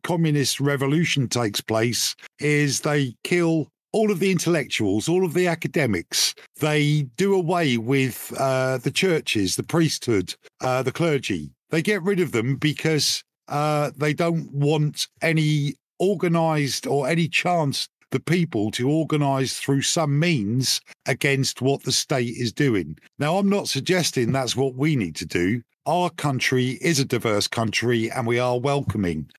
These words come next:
but enough is enough. With seven hundred and fifty thousand illegal immigrants crossing our borders in one year, sorry, that may be an exaggeration. It may be half that illegal, the other half,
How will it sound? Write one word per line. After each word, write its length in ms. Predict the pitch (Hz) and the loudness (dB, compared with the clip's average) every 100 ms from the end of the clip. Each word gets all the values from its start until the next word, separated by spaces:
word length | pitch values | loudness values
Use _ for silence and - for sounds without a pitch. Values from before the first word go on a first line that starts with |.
| - | -4
but 280 | 139 104 - | 0 -2 -4
enough 380 | 135 143 151 - | -2 0 0 0
is 120 | 131 | -2
enough. 400 | 131 131 92 - | 0 0 0 -2
With 120 | 113 | -4
seven 320 | - 190 190 196 | 0 0 2 2
hundred 300 | 185 170 156 | 2 2 2
and 140 | 165 | 0
fifty 400 | - 160 - 151 | 0 -4 -2 -4
thousand 920 | - 175 170 165 147 107 87 87 85 - - 135 | -2 -2 0 0 0 -2 -2 -2 -4 -8 -8 -2
illegal 760 | 135 151 185 190 175 170 160 | 0 2 2 2 0 -2 -2
immigrants 880 | 175 170 147 101 85 92 - - - _ _ | 0 0 0 -2 -4 -4 -2 0 -2 _ _
crossing 420 | - 175 156 165 160 | -4 -2 0 0 2
our 180 | 156 | 0
borders 640 | 147 151 143 113 123 120 - | 0 0 2 2 0 -2 -2
in 360 | 147 135 135 | 0 0 2
one 240 | 127 147 139 | 0 0 0
year, 600 | 120 135 180 123 82 90 | 0 0 2 0 -2 -6
sorry, 300 | - 151 123 | -4 0 0
that 160 | 135 143 | 0 0
may 180 | 160 | 0
be 140 | 147 139 | 2 0
an 80 | 131 | 0
exaggeration. 800 | 117 131 117 120 110 98 90 - | 0 -2 0 0 0 0 -4 -6
It 160 | 135 147 | -2 0
may 160 | 160 147 | 0 0
be 160 | 143 | -2
half 400 | 107 180 180 - | 0 0 0 -2
that 180 | 139 113 | -4 0
illegal, 500 | 117 113 110 127 120 _ | 0 0 0 -2 -2 _
the 160 | - 135 | -2 0
other 240 | 147 139 | 0 -2
half, 580 | 117 127 127 123 - - | -2 0 0 0 -4 -14